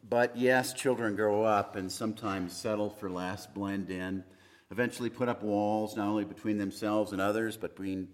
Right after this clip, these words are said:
between themselves and what they've always wanted from life.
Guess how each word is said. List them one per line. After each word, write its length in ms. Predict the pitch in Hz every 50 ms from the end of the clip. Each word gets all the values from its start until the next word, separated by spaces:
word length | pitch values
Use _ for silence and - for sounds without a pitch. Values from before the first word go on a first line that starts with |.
| -
between 380 | - 90 - - 113 107 104 95
themselves 720 | 92 90 87 - - - 104 98 101 101 101 92 - -
and 140 | 85 82 82 - - - _ _ _ _ _ _ _ _ _
what 160 | - 117 -
they've 120 | 147 139
always 300 | 151 170 185 180 151 92
wanted 460 | 87 87 85 92 95 101 104 95 -
from 260 | - - - 64 69 69
life. 500 | 67 62 57 60 60 - - - -